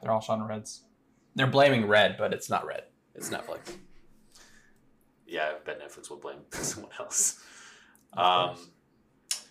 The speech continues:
Speaker 2: yeah, it's no longer on H B O Max or Mortal Kombat. It, it passed its month. Uh, if you wanna see it in theaters, you can. Um, if you like violent action, it's there, but don't expect too much else from the movie.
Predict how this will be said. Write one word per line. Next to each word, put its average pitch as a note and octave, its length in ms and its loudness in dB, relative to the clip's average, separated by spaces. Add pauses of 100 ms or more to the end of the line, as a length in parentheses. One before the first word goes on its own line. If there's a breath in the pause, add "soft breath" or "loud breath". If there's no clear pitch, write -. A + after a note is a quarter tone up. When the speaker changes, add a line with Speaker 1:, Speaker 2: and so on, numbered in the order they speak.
(420 soft breath)
Speaker 2:
yeah, A2 100 0
it's G#2+ 120 -2
no C#3 140 4
longer D3+ 260 6
on - 80 2
H A2+ 100 -6
B A#2+ 60 -4
O G2+ 80 -2
Max - 520 -6 (180)
or G#2+ 180 -8
Mortal G2 260 -8
Kombat. F2+ 360 0
It, G#2+ 80 -10
it - 60 -12
passed G2 280 0
its - 120 -12
month. E2+ 320 -8 (440)
Uh, D#2 420 -2
if E2 80 -12
you F#2 60 -10
wanna F#2 120 -6
see G#2+ 140 -6
it F#2+ 60 -10
in F2 60 -16
theaters, G2+ 260 -8
you F2+ 60 -14
can. A2 380 -4 (440 soft breath)
Um, G2+ 480 0 (720)
if - 80 -20
you F#2 60 -10
like G2 160 -6
violent F#2+ 360 -4
action, F2+ 460 -10 (420)
it's - 160 -14
there, E2 460 -2
but D#2 320 -6 (240)
don't F2+ 140 -6
expect E2 340 -12
too F2+ 80 -16
much D#2+ 240 -14
else D2 260 -8
from D#2 200 -18
the D#2 60 -20
movie. E2 440 -16